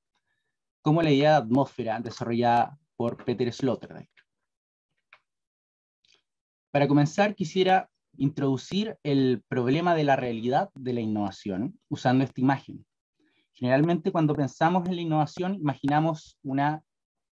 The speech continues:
escena como esta: un producto de alta tecnología sumamente sofisticado como resultado de las demandas del mercado y de los adelantos de la tecnociencia.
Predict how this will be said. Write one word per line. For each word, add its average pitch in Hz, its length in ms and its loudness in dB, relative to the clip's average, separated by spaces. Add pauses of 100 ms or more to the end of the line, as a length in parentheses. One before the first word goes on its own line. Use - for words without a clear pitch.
(160)
escena 147 340 0
como 131 180 0
esta: - 300 -10 (800)
un 123 160 -6
producto 135 340 -4
de 127 80 0
alta 135 220 -4
tecnología 156 580 0
sumamente 147 480 0
sofisticado 156 840 -4 (280)
como 127 160 -6
resultado 143 640 4
de 131 100 -2
las 120 120 -2
demandas 135 360 2
del 127 120 -2
mercado 143 500 0
y 156 60 -4
de 139 80 -4
los 120 100 -6
adelantos 123 720 -6 (480)
de 117 260 0
la 113 160 6
tecnociencia. - 720 -4